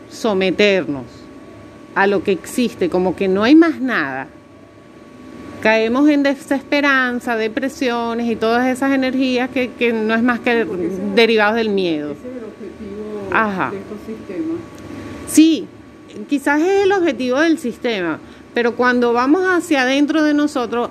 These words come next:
Speaker 1: hemos nosotros en algún punto dicho, "Pero bueno, eh, ¿esto por qué tiene que ser así? Porque, ¿por qué he sido yo parte de una manada?". Una, tanto como para no hacer nada, como para dejarse manipular.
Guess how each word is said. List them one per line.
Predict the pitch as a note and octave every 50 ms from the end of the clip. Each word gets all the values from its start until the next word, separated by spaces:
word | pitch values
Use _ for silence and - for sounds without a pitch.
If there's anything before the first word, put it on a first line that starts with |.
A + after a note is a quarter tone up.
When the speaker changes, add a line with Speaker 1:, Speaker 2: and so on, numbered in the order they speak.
| - - -
Speaker 1:
hemos | - C4 B3+ C4 C4 C#4 D4 D#4+ E4+
nosotros | E4 F4 F4 D#4 - - A#3+ A3+ A3 G#3+ A3 A3 B3 C4 B3 - - - - - - - - - - - - - - - - - - -
en | A#3 A#3 A3+
algún | A3 A3 G#3+ G#3 A#3 B3+ B3+ B3
punto | - C#4 C4+ C4+ B3+ C4+ C#4
dicho, | C4 C#4 C4+ - C#4+ C4+
"Pero | B3+ A3 G#3 G3+
bueno, | G#3 A#3+ C4+ C4 A#3+ G3+ E3 - - -
eh, | F3 F#3 F#3+ F#3 - G#3+
¿esto | G#3+ G#3+ C#4 A#3+
por | C#4+ G#3+
qué | - A#3+ A#3
tiene | G3 C4 B3+ C4+ C#4+
que | - -
ser | - - G3+ G3
así? | G#3+ G#3+ - - D4+ D#4 D4 A#3 F3+ E3 D#3+ - - - - - - - - - - - - - - - - - - -
Porque, | A3 A3 A3 A3+ G#3+
¿por | F#3+ E3+ - - A3+ A3
qué | A3 - A#3+ A#3+ B3
he | B3+
sido | B3 - D4 C#4+ C4+ C#4+ C#4+
yo | C4+ A#3+ C#4 C4 B3+
parte | - C#4 C4+ C4 - C#4 C#4+
de | C#4 C#4
una | C4+ C4+ C4+ C4+
manada?". | C4 A3 G3 G#3+ B3+ C#4+ C4 G#3+ D#3 D3 D3 - - - - - - - - - - - - - - - - - - - - -
Una, | G3+ A3 A#3 A3+ F#3+
tanto | - G#3 G#3+ G3+ F#3 G#3+ G#3+
como | G#3+ G#3 G#3+ G#3
para | F#3+ A3+ G#3 G3 G#3 G#3
no | G#3+ G#3+
hacer | A3 G#3+ G#3+ C#4 B3+ A#3+
nada, | C4+ C4+ B3+ B3+ B3 B3 A#3+ A#3+ B3 C4 C#4 C4+ - - - - - - - - - - - - - -
como | - A3 G#3+ G#3 G3
para | G3 G#3+ G#3 G3+ G3+
dejarse | G3+ G3+ F#3+ G#3 G#3+ G#3+ G#3+ G#3+ G3+ - B3
manipular. | B3+ B3 A#3+ A3 G#3 F#3+ G3 F#3 G3+ A#3 C4 A#3